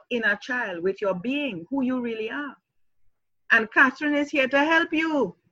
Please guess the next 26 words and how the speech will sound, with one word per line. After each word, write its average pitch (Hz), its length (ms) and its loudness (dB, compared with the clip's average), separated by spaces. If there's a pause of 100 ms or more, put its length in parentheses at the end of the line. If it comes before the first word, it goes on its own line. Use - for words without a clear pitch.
(140)
Catherine 294 600 4
is 339 140 -2
here 262 280 4
to 294 180 2
help 392 320 0
you. 339 240 2
The 254 140 6
lady 277 380 4
has 320 200 2
gone 240 320 2
through 277 240 -6
two 330 220 0
marriages 269 760 4
and 233 140 0
she 262 160 -4
found 269 260 2
love 262 220 0
now. 262 540 0
Come 320 160 4
on. 349 380 0 (300)
She 269 160 0
knows 285 280 4
a 359 60 6
little 302 220 4
something. 381 500 0 (400)
<laughs> - 720 0